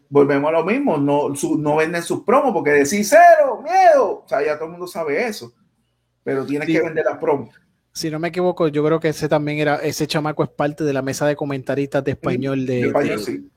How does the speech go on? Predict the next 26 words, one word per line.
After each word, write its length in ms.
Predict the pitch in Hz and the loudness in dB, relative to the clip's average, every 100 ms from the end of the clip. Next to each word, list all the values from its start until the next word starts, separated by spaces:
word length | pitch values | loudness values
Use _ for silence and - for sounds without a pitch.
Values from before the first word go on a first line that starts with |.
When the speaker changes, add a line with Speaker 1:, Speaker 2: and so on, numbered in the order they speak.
| _ | _
Speaker 2:
de 100 | - | -4
A 20 | 135 | 2
E 180 | 143 | 4
W. 300 | 147 139 123 - | 6 6 4 0
Y 140 | 151 | 2
con 240 | 170 156 | 4 4
todo 160 | 147 196 | 6 6
y 40 | |
con 160 | 208 220 | 6 2
eso 200 | 208 214 | 0 2
tú 120 | 196 | 4
necesitas, 640 | 190 185 180 - 170 180 147 | 2 2 2 2 2 2 2
vuelvo 220 | 151 165 | 2 2
y 40 | |
digo, 220 | 151 147 139 | 2 2 2
tú 120 | 151 | 0
necesitas 480 | 165 175 - 170 156 | -2 -4 -4 2 4
a 60 | |
alguien 260 | 156 160 147 | 2 0 0
más 180 | 139 139 | 0 0
contundente, 680 | 165 156 160 139 139 147 139 | 0 0 -4 0 -2 0 -2
alguien, 380 | 131 151 151 151 | -2 -2 -4 -6
alguien 380 | 127 139 151 | -6 -4 -4
con, 280 | - 131 123 | -2 -4 -4
con, 300 | 120 120 117 113 | -10 -10 -10 -12
con, 380 | - 117 110 | -12 -12 -14